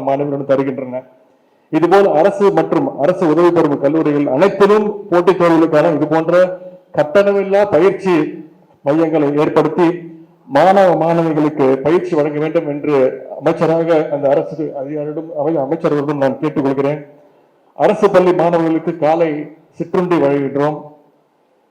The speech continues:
அரசு பள்ளியில் படித்துவிட்டு கல்லூரிக்கு செல்லும் மாணவர்களுக்கு மாதந்தோறும் ஆயிரம் ரூபாய் வழங்குகின்றோம். அதேபோல் இல்லம் தேடி கல்வி என்று கல்வியை ஒவ்வொரு வீட்டிற்கும் கொண்டு செல்கின்றோம். நான் முதல்வன் மூலம் திறன் மேம்பாட்டு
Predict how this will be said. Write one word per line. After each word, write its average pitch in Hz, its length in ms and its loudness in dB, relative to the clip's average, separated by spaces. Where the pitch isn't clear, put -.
அரசு 202 260 2
பள்ளியில் 180 340 2
படித்துவிட்டு 170 460 -2
கல்லூரிக்கு 175 420 2
செல்லும் 156 300 -2
மாணவர்களுக்கு 160 580 0
மாதந்தோறும் 170 680 2
ஆயிரம் 165 340 2
ரூபாய் 151 320 -2
வழங்குகின்றோம். 139 580 -6
அதேபோல் 175 400 -2
இல்லம் 185 280 4
தேடி 170 280 0
கல்வி 160 320 2
என்று 165 320 -2
கல்வியை 180 400 2
ஒவ்வொரு 156 340 2
வீட்டிற்கும் 165 400 -2
கொண்டு 156 200 -4
செல்கின்றோம். 143 500 -2
நான் 185 320 4
முதல்வன் 170 400 0
மூலம் 170 260 2
திறன் 175 220 -2
மேம்பாட்டு 165 420 0